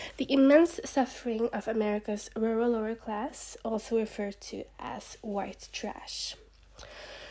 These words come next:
Drug addiction is an issue that continues to draw clear geographical, political, and class distinctions in the U S. The issue seems to only be increasing, especially among the white lower class in rural areas.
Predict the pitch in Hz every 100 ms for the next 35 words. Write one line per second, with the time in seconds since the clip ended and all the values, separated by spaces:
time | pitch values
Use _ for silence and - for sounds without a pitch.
0 | - 302 330 311 277 - - 247 - 233
1 | 240 - 220 - 247 240 220 - - 220
2 | 226 220 220 220 - 233 247 214 - -
3 | - 247 285 302 262 240 233 220 202 247
4 | - 226 269 269 240 220 214 - 220 240
5 | 220 - 226 202 254 - 220 202 - -
6 | 202 - 220 214 202 - - - - -
7 | - - _ - - - - - - 285
8 | 277 - 349 330 285 254 - 247 233 240
9 | 262 233 - 262 269 - - 233 262 311
10 | 226 - - 240 - 254 254 226 220 214
11 | 220 220 247 269 240 226 - 208 202 -
12 | 196 196 202 196 - - - - - -
13 | - -